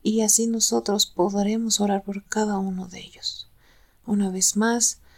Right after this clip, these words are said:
tú puedas compartir, eh, estas transmisiones que las publicamos por Facebook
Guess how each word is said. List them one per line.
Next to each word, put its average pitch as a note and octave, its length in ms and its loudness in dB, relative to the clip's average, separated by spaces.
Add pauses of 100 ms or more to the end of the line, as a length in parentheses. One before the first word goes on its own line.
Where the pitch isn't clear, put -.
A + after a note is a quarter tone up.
(360)
tú G3+ 720 2
puedas G3 320 2
compartir, A#3 760 0 (260)
eh, G3 580 -2
estas G3+ 440 0
transmisiones G3+ 920 0 (460)
que G#3 180 2
las F#3 220 2
publicamos G3 760 0
por - 200 -8
Facebook - 760 0